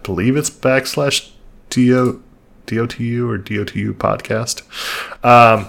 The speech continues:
one of the two, but you'll find it. All of the socials are on there. Um, yeah. Well, thank you for coming on today.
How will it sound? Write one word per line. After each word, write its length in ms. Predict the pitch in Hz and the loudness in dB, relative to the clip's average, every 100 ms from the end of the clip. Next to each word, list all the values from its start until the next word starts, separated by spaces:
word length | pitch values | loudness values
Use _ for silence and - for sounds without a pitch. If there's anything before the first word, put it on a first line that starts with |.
| - | -4
one 140 | 123 | -2
of 80 | 135 | 0
the 80 | 123 | 0
two, 360 | - 139 123 | 0 2 2
but 120 | 120 110 | 0 -2
you'll 120 | 117 | -2
find 260 | 120 110 113 | -2 -2 -2
it. 120 | 110 | -2
All 360 | 107 113 113 | 0 2 2
of 440 | 110 104 95 - - | 2 0 -8 -20 -14
the 100 | - | -12
socials 440 | - 104 101 104 101 | -6 -6 -4 -6 -6
are 120 | 98 | -6
on 180 | 95 98 | -6 -6
there. 440 | 98 107 107 - _ | -6 -6 -8 -16 _
Um, 460 | 104 92 87 87 85 _ _ _ _ _ _ _ _ - - | -8 -6 -8 -14 -20 _ _ _ _ _ _ _ _ -20 -12
yeah. 280 | 110 113 - _ _ _ _ _ _ _ _ | -10 -8 -12 _ _ _ _ _ _ _ _
Well, 120 | - 104 | -8 0
thank 300 | 123 127 131 | 2 2 4
you 460 | 131 127 127 123 - | 4 6 6 4 -2
for 220 | - - - | -20 -20 -10
coming 280 | - 113 110 | -6 -2 0
on 200 | 110 113 | 2 0
today. 440 | 113 113 120 123 | 0 2 2 -4